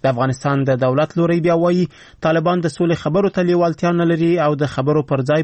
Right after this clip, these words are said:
پر سفرونو بوخت دي. دا نیوکې وروسته تر دې وشوه چې طالبانو تازه ایران او مسکو ته چې د امریکا سیالان دي سفرونه وکړل. نور د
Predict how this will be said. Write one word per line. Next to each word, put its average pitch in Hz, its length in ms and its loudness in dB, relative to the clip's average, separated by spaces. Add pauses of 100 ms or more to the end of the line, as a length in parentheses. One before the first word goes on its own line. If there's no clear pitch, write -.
پر 143 200 -4
سفرونو 139 440 0 (140)
بوخت - 240 -4
دي. 127 100 -2 (480)
دا 170 160 2
نیوکې 202 320 -2
وروسته 196 300 -2
تر 175 180 -2
دې 185 160 0
وشوه 180 240 -2
چې 160 260 -4
طالبانو 147 400 0
تازه 147 460 -2
ایران 147 260 0
او 151 120 0
مسکو 139 420 -2
ته 185 200 -2 (360)
چې - 80 -2
د 127 80 -2
امریکا 123 500 0 (140)
سیالان 160 480 0
دي 185 60 0 (100)
سفرونه 117 480 -2
وکړل. 117 280 -6 (480)
نور 165 300 0
د 180 100 0